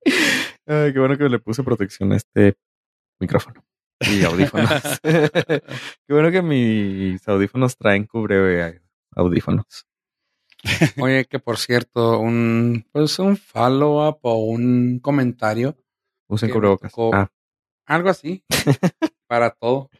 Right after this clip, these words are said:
Speaker 2: No, sabes que hace unos, un par de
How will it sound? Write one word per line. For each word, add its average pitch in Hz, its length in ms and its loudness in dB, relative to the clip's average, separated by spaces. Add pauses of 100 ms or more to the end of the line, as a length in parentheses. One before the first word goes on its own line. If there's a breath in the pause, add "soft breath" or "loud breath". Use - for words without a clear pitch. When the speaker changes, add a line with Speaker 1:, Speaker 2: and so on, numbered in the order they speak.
(760)
Speaker 2:
No, 175 220 2
sabes 214 300 -2
que 117 840 -2
hace 120 300 -2
unos, - 1300 -2
un 127 120 -4
par 135 240 -2
de 147 540 0